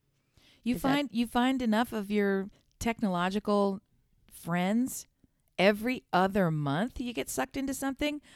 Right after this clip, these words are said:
Speaker 1: I don't find things that suck me into this way.
Speaker 2: No,
Speaker 1: I'll
Speaker 2: it's
Speaker 1: take a
Speaker 2: not,
Speaker 1: plan
Speaker 2: it's
Speaker 1: for a little
Speaker 2: not
Speaker 1: while,
Speaker 2: sucked
Speaker 1: and I'm
Speaker 2: in.
Speaker 1: like,
Speaker 2: I'll
Speaker 1: "Okay, I'm
Speaker 2: play.
Speaker 1: fucking sick of you. Get away."
Speaker 2: I know you've
Speaker 1: Yeah.
Speaker 2: been playing Fishtum for a while.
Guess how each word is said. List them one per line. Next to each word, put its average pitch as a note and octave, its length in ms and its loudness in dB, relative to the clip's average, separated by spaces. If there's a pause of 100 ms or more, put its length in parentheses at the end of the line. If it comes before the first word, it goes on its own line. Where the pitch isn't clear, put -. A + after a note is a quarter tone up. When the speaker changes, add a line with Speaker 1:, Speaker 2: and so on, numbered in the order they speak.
(140)
Speaker 1:
I C4+ 100 2
don't G#4 120 0
find F4 320 -2
things G#3 220 0
that E3 140 0
suck - 240 -4
me D3 140 -2
into B2 220 -4 (260)
this - 280 -6
way. - 260 -12 (400)
Speaker 2:
No, D4 60 12
Speaker 1:
I'll C4+ 180 12
Speaker 2:
it's - 80 4
Speaker 1:
take F4+ 140 10
a - 40 6
Speaker 2:
not, C#4 80 6
Speaker 1:
plan D#4+ 120 10
Speaker 2:
it's E4 80 4
Speaker 1:
for E4 60 4
a - 20 4
little C#4 160 10
Speaker 2:
not C4 40 10 (140)
Speaker 1:
while, B3+ 140 12
Speaker 2:
sucked A3+ 120 8
Speaker 1:
and - 80 10
I'm A3 80 10
Speaker 2:
in. E3 40 6
Speaker 1:
like, D#3+ 140 4
Speaker 2:
I'll D#3+ 80 4
Speaker 1:
"Okay, A3+ 160 0
I'm F#3+ 220 8
Speaker 2:
play. C#3 100 2
Speaker 1:
fucking G3+ 120 -4
sick - 220 -8
of - 60 -10
you. D3 360 2
Get D#3 120 -6
away." C#3 240 -2
Speaker 2:
I F#3 160 8
know F#3+ 100 2
you've F#3+ 80 4
Speaker 1:
Yeah. F#3+ 80 0
Speaker 2:
been F#3 100 -2
playing F3+ 220 2
Fishtum F#3+ 440 0
for E3 120 -2
a C#3+ 60 0
while. D3+ 420 0